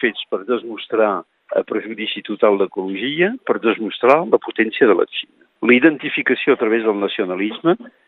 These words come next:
ha sigut i queda sent un desviament de la idea d'esports. La competició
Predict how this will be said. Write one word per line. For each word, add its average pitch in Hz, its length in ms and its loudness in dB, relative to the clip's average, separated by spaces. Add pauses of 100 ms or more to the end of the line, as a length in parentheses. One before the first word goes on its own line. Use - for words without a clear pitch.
(240)
ha 110 200 -2
sigut 113 340 -2 (320)
i 107 80 -2
queda 135 320 2
sent 151 280 2 (580)
un 101 240 -2
desviament 123 600 4
de 117 200 2
la 107 100 0
idea 120 320 2
d'esports. - 640 -10 (320)
La - 140 4
competició 151 760 0